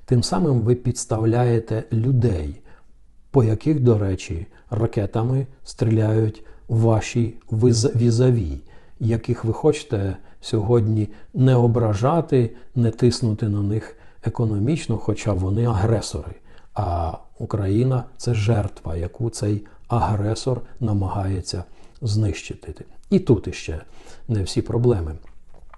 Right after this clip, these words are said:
Ви кажете про те, що вам не дякують. Ну, майже не знаю посадовця українського, який би не дякував. Не дякував американцям, не дякував особисто Дональду Трампу, європейцям і так далі.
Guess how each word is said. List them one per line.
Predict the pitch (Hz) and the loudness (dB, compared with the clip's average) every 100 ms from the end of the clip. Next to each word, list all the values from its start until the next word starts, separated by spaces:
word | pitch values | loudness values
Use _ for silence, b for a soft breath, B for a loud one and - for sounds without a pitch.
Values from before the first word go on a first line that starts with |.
| - - | -14 -4
Ви | 117 131 | -2 -2
кажете | 127 151 143 - 120 | -2 -2 -2 -2 -4
про | 113 | -4
те, | 107 123 | -4 -4
що | - 107 | -4 -4
вам | 101 113 117 | -2 -2 0
не | 107 | -2
дякують. | 80 - - 73 - - B B B | -4 -6 -10 -10 -12 -18 B B B
Ну, | 123 135 | -2 0
майже | 131 143 135 135 143 - | 2 2 4 4 4 2
не | 143 | 2
знаю | 135 139 110 87 78 87 - | 4 2 2 0 -4 -6 -4
посадовця | 117 - 113 147 151 113 | -4 0 2 2 2 0
українського, | 107 110 107 110 - 98 | -2 -2 0 -2 -2 -4
який | 92 92 110 | -4 -4 -2
би | 101 101 | -2 0
не | 101 | 0
дякував. | 92 87 - 69 71 87 - | 0 -2 -4 -8 -8 -10 -10
Не | - 92 | -8 -2
дякував | 117 113 85 78 85 | -2 -2 -4 -6 -6
американцям, | 82 80 - 113 120 - 90 - B B | -6 -8 -4 -2 -2 -4 -8 -8 B B
не | 120 113 | 0 2
дякував | 165 165 110 92 92 | 4 2 0 -2 -4
особисто | 87 98 90 95 - 80 - b - | -4 -4 -4 -6 -8 -10 -12 b -6
Дональду | 107 95 85 82 85 | -2 -2 -2 -6 -8
Трампу, | - 107 131 110 - 90 B B | -6 -2 -2 -4 -6 -12 B B
європейцям | 117 104 85 87 - 123 113 - 107 - B B | -4 -2 -2 -4 0 2 2 0 -8 -8 B B
і | 101 | -6
так | 104 101 | -6 -4
далі. | 101 87 82 | -4 -4 -6